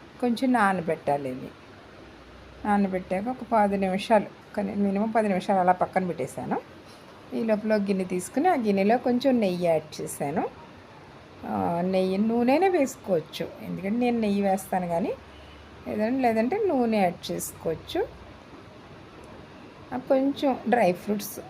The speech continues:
వేసాను అనమాట నేను. అది ఆప్షనల్, మీకు ఇష్టమైతే వేసుకోవచ్చు, లేదంటే లేదు. కొంచెం ఉన్నాయి కాబట్టి అవన్నీ కొద్దిగా యాడ్ చేశాను అనమాట. ఈ రొట్టె అయితే మాత్రం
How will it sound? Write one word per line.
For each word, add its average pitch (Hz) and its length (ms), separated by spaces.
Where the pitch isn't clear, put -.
వేసాను 190 480
అనమాట 151 400
నేను. 156 360
అది 262 160
ఆప్షనల్, 233 840
మీకు 381 160
ఇష్టమైతే 185 460
వేసుకోవచ్చు, 196 500
లేదంటే 185 480
లేదు. 175 380
కొంచెం 220 280
ఉన్నాయి 185 260
కాబట్టి 175 480
అవన్నీ 214 300
కొద్దిగా 208 520
యాడ్ 175 400
చేశాను 156 420
అనమాట. 85 460
ఈ 226 40
రొట్టె 214 300
అయితే 220 200
మాత్రం 214 300